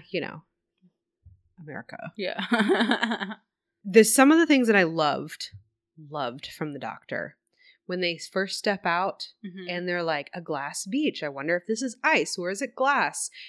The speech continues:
Speaker 1: And the Doctor says, "It's impossible in this temperature.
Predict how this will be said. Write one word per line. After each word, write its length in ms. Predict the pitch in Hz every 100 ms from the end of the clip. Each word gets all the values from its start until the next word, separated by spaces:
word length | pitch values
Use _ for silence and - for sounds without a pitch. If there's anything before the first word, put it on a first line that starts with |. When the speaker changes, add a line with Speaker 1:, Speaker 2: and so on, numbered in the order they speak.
| -
Speaker 1:
And 100 | 175
the 60 | 180
Doctor 380 | 196 233 254 240
says, 380 | 226 214 190 -
"It's 160 | 226
impossible 800 | 294 262 - 233 247 - 180 170
in 100 | 151
this 140 | 151 -
temperature. 720 | - 143 147 - 139 -